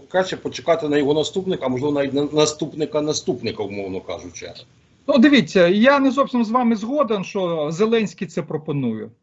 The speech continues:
Speaker 2: Зараз зовсім інша ситуація. Зовсім інша ситуація. По-перше, зараз немає переговорів як таких. Е,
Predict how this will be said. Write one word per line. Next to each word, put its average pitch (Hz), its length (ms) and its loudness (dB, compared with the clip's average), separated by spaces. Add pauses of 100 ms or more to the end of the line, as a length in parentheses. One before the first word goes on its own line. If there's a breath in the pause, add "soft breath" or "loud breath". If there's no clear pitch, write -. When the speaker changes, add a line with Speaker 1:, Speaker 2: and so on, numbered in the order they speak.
Speaker 2:
Зараз 165 360 0
зовсім 214 360 2
інша 226 200 0
ситуація. 196 640 -4 (440)
Зовсім 175 560 0
інша 131 220 -6
ситуація. - 640 -12 (380 soft breath)
По-перше, 214 380 2
зараз 208 320 2
немає 185 280 0
переговорів 143 640 -2
як 117 140 -10
таких. - 440 -14 (680)
Е, 143 480 4